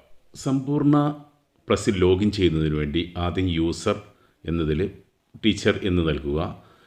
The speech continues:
യൂസർ നെയിം, പാസ്വേഡ് എന്നിവ നൽകിയതിന് ശേഷം സബ്മിറ്റ് എന്ന് നൽകുക. തുടർന്ന് വരുന്ന സ്ക്രീനിൽ നമ്മൾ സെലക്ട് ചെയ്ത ആ യൂസറുടെ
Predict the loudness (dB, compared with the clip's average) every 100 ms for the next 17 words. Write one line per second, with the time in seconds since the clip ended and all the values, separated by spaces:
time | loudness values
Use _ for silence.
0 | _ 4 4 4 0 0 2 2 0 -6
1 | _ _ _ _ _ 0 2 2 2 6
2 | 6 6 2 0 -2 2 4 4 4 2
3 | 0 2 2 4 0 -2 -2 -4 -4 -8
4 | _ -20 0 2 4 4 0 -6 -6 -4
5 | -2 -4 -4 -6 -8 -10 -18 _ _ _
6 | _ _ _ _ -20 _ _ _ _ _
7 | _ _ 2 4 6 4 4 4 2 -2
8 | -2 -2 0 -4 -8 -12 _ _ _ _
9 | _ _ _ _ _ -2 2 4 2 0
10 | 0 2 2 0 0 2 4 2 2 -4
11 | -8 -2 2 2 2 0 0 2 2 0
12 | -6